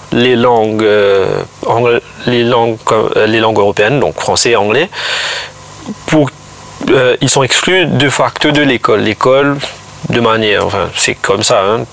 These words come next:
c'est, dans la loi, c'est comme ça que le créole n'a pas sa place dans les... Mais du coup, c'est pas forcément la communauté créole as such qui est, qui est concernée, parce qu'il y a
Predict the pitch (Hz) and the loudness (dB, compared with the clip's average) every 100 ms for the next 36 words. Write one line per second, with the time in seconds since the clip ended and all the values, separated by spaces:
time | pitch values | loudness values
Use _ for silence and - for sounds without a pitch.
0 | - - - - - - - - - - | -4 -4 -4 -8 -20 -18 -16 -16 -18 -20
1 | - - 98 95 92 117 139 135 117 - | -12 -6 -2 0 2 2 2 0 0 0
2 | 143 156 - 117 107 - - - 82 - | 0 -2 -2 0 0 -4 -12 -16 -6 -4
3 | 104 - 110 147 139 127 120 - 113 120 | -2 0 0 0 0 -2 -2 -2 -2 -2
4 | 110 - - - - 139 131 131 131 123 | -4 -2 -4 -4 -6 -4 0 2 0 0
5 | - 139 117 - - - - - 151 143 | 0 0 0 -4 -12 -8 -2 0 0 0
6 | - 180 - 147 139 151 165 - - 139 | 2 2 2 2 2 4 2 0 -4 0
7 | 131 135 - 127 120 123 - 113 147 151 | 2 2 0 -2 0 -2 0 2 2 2
8 | - 120 113 143 143 - 143 135 127 - | 0 0 0 0 0 0 0 0 0 -2
9 | 123 120 - 127 113 123 120 190 196 - | -4 -4 0 0 2 2 2 2 0 0
10 | 95 | -2